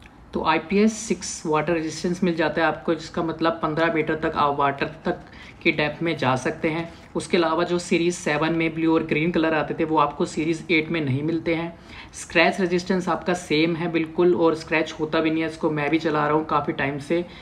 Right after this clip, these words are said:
और कोई scratch इसमें इतना आता नहीं है। Display आपको one point nine inch की मिल जाती है, ओलेड डिस-, one thousand nits की brightness आपको मिल जाती है, always on display दोनों में मिल जाता है। उसके साथ ही साथ series eight में जो आपकी workout ऐप है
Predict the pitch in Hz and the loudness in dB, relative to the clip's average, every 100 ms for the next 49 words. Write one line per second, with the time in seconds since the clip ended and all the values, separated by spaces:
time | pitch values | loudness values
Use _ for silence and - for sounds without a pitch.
0 | - - 165 151 151 156 165 165 175 156 | -20 -8 0 4 4 4 4 4 0 0
1 | 156 165 165 156 156 170 156 131 160 165 | 0 0 0 0 0 0 4 2 2 0
2 | 156 160 185 220 - - 156 160 - 185 | 2 0 -2 -4 -10 -10 -2 -2 2 4
3 | 175 - 180 165 160 180 165 143 156 175 | 4 4 2 4 2 0 2 4 4 2
4 | 170 196 175 165 165 156 175 160 170 165 | 2 2 2 2 2 2 0 2 0 2
5 | 156 160 156 147 - - 135 151 185 196 | 4 2 2 -2 -2 -10 0 2 4 4
6 | 180 196 175 175 - 190 139 127 160 160 | 4 4 2 0 2 2 4 4 2 2
7 | 151 170 160 156 156 151 160 165 - 147 | 0 2 0 2 0 0 0 2 2 0
8 | 143 151 160 151 147 - 160 156 127 147 | 2 0 0 -2 -4 0 2 2 0 2
9 | 165 151 151 143 151 147 147 175 160 151 | 2 2 2 2 0 -2 -2 -4 2 2
10 | 156 170 - 156 - 190 214 190 185 180 | 2 0 -2 -2 4 6 8 6 4 6
11 | 175 170 160 - 175 151 151 165 165 - | 4 6 6 6 6 6 6 8 6 6
12 | 147 156 160 | 2 4 0